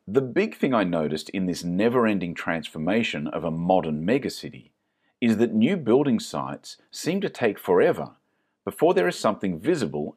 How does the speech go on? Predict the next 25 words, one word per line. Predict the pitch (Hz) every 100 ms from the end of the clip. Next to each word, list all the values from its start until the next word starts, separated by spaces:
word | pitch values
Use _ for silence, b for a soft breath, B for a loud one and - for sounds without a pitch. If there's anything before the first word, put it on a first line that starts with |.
| -
out | 80
of | 71
the | -
ground. | 135 123 69 - - _ _ _ _ _ _ -
To | 123
create | - 135 196 151
a |
fifty-plus | - - 156 165 135 - 120 117
floor | - 120 110 95
tower | - 123 110 69 60 -
in | 101
a | 98
city | - 180 185
that | 147 110
is | 92
experiencing | - - - 117 107 95 - 76
frequent | - - 160 - 131 -
earthquakes | 110 113 - 67 - - - b b
requires | 104 - 110 104
careful | - - 135 - 165 -
engineering | 110 95 95 101 80 76 -
of | 87 73
the |
building | 73 101 135 147 143
foundations | - 120 104 120 120 - 62 -